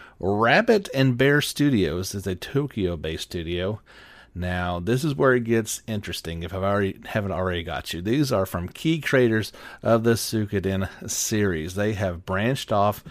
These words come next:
and finally made their own studio after years of, uh, stonewalling from Konami to try to revive this beloved series.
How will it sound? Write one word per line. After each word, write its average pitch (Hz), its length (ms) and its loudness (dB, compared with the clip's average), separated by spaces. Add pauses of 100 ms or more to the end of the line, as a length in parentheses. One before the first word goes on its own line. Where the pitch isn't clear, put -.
(380)
and 92 240 -2
finally 135 720 2 (140)
made 110 340 2
their 135 180 2
own 127 160 2
studio 110 540 0
after 95 300 -4
years 120 640 0
of, 101 360 0 (320)
uh, 92 180 -2
stonewalling 120 840 4
from 104 180 -4
Konami 101 800 0 (360)
to 98 260 -2
try 117 360 2
to 110 180 -4
revive 98 920 2 (200)
this 92 560 -4 (360)
beloved 101 720 2
series. 90 720 -4